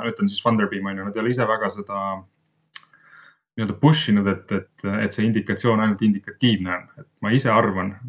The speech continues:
kõhutunde pealt, et enamus inimesed, kes ikkagi selle indikatsiooni ära panevad, nad,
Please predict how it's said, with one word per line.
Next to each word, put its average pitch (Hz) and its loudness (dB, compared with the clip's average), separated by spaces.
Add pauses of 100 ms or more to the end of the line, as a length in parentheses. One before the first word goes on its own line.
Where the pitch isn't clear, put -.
(140)
kõhutunde 110 2
pealt, 110 0
et - -6
enamus 120 2
inimesed, 113 4
kes 107 -4
ikkagi 98 -8
selle 110 -4
indikatsiooni 117 -2
ära 104 2
panevad, 95 -4
nad, 95 -10